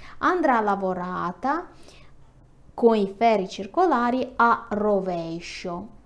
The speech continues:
Questo ci permette dare il rilievo al nostro motivo. Seconda maglia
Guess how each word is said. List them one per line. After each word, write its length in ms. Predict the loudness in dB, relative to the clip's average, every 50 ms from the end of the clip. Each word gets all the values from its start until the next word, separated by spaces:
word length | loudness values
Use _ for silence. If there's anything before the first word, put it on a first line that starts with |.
| -16 -8
Questo 420 | -2 0 0 0 0 -2 -8 -8
ci 180 | -8 -8 -10 -4
permette 960 | 0 2 2 2 2 0 0 0 0 -2 -6 -4 -2 -2 -2 -2 -4 -8 -16 -12
dare 880 | -8 -4 0 2 4 4 4 4 2 2 0 0 0 2 2 2 0 0 -2
il 240 | -2 0 0 -2
rilievo 1300 | -2 -2 -2 -2 -2 -2 -2 -2 -4 -4 -2 0 0 0 0 0 -2 -4 -2 0 0 0 0 0 -4 -8 -4
al 240 | -2 0 0 2 0
nostro 840 | 0 -2 -2 -2 -2 -2 -4 -6 -10 -8 -4 -4 -4 -4 -4 -8 -12 -8
motivo. 1040 | -6 -6 -6 -6 -8 -10 -14 -14 -10 -8 -8 -6 -6 -6 -6 -6 -6 -6 -6 -10 -14 -20 -20 -20 -20 -20 -20 -20
Seconda 680 | -8 -2 2 2 2 4 4 4 4 4 4 2 2
maglia 580 | 2 2 2 2 4 4 2 2 2 0 0